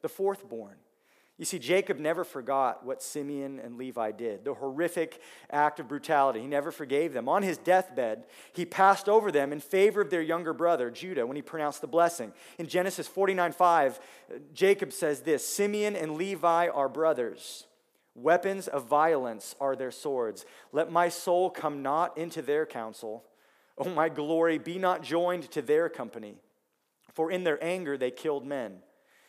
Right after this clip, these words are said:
and in their willfulness they hamstrung oxen. Cursed be their anger,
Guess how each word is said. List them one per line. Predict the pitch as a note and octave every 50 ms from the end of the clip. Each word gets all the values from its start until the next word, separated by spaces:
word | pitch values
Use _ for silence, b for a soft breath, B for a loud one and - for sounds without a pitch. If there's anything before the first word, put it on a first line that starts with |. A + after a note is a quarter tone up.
| b b b b
and | b B2
in | C#3 C#3+
their | C3+ B2+ B2
willfulness | A2 C3+ D3+ D#3+ E3 - - C3 A2+ G#2 G2 - -
they | - A#2+ A2+ A2+
hamstrung | G#2 C#3 D#3 D#3+ E3 E3+ D#3 - - B2+ A#2 G#2+ G#2 G#2 G2
oxen. | - B2 B2+ B2+ B2 - - G#2 F#2+ F#2+ F#2+ _ _ _ _ _ _ _ _ _ _ _ _ _ _ _ -
Cursed | - - F3+ F#3 F#3 F3+ - - - B2+
be | C#3 E3 D#3+
their | D3+ D3 C#3 - D3+
anger, | D3+ D3+ D#3 C#3+ B2+ A2+ G2 -